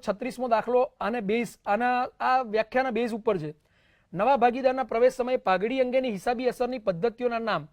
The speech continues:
પ્રીમિયમ પદ્ધતિ, પુનઃ મૂલ્યાંકન. નવા ભાગીદારની પ્રવેશની રીતો કઈ કઈ? નવા ભાગીદારના પ્રવેશના કારણો જણાવો.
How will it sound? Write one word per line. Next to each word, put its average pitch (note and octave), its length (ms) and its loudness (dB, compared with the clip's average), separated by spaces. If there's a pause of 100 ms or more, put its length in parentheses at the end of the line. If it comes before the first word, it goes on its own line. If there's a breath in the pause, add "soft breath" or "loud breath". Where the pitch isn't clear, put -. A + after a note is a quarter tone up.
(300)
પ્રીમિયમ A3+ 320 -4
પદ્ધતિ, B3 320 0
પુનઃ B3 240 -2
મૂલ્યાંકન. E3+ 540 -2 (440)
નવા A3+ 200 4
ભાગીદારની B3 460 2
પ્રવેશની A#3+ 460 2
રીતો A3+ 260 0
કઈ A#3+ 220 2
કઈ? E3+ 220 -6 (640)
નવા A3+ 200 6
ભાગીદારના B3 480 4
પ્રવેશના A#3+ 480 0
કારણો A3+ 420 -2
જણાવો. D#3+ 360 -4